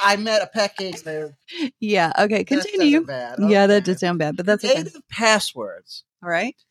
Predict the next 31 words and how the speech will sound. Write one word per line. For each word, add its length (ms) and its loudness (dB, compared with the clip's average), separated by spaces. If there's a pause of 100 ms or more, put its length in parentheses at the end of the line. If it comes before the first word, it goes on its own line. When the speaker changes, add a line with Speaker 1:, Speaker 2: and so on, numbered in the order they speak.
(240)
Speaker 1:
If 200 -2
your 120 -2
favorite 560 0
password 560 2
is 180 -6
one 240 -2
two 320 0 (420)
three 280 0
four 300 0
five 300 2
six, 380 -2
it's 220 -4
time 600 2
to 140 -2
change 400 2
it, 140 0
folks. 500 -2 (500)
It's 200 -2
the 100 2
most 300 0
common 400 2
password 560 2
on 100 0
the 100 -2
planet 600 0 (280)
and 80 -2
is 140 0
therefore 460 2
the 120 4
least 300 0
secure. 560 -2